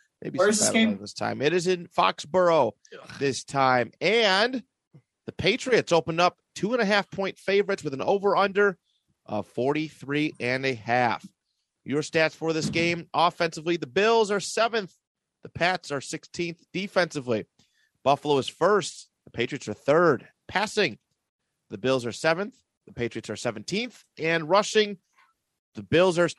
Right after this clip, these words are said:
Speaker 1: uh, twelfth and the Patriots are thirteenth. Ooh, boy.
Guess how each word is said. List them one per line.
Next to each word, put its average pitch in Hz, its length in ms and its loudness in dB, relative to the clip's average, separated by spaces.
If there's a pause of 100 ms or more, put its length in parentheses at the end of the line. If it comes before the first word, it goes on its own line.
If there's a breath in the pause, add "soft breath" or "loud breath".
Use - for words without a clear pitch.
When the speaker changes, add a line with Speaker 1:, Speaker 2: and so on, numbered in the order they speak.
(120)
Speaker 1:
uh, 147 220 6
twelfth 165 380 2
and 131 140 -4
the 117 40 -4
Patriots 151 540 -4
are 123 300 4
thirteenth. - 800 -8 (880)
Ooh, 135 340 0
boy. 113 440 0